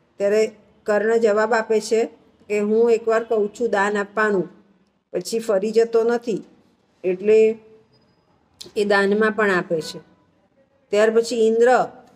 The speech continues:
એમ સમજે છે કે કર્ણ છેતરાયો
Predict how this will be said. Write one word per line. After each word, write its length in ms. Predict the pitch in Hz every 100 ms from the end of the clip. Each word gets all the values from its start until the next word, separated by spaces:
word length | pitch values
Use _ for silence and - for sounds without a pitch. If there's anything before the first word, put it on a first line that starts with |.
| _ _ _ _ _ _ _ _ _ _ _ _ -
એમ 200 | 202 233
સમજે 420 | - 247 233 226
છે 200 | 233 233
કે 160 | 233 226
કર્ણ 460 | 233 208 214 226
છેતરાયો 720 | 226 - 208 180 214 208 180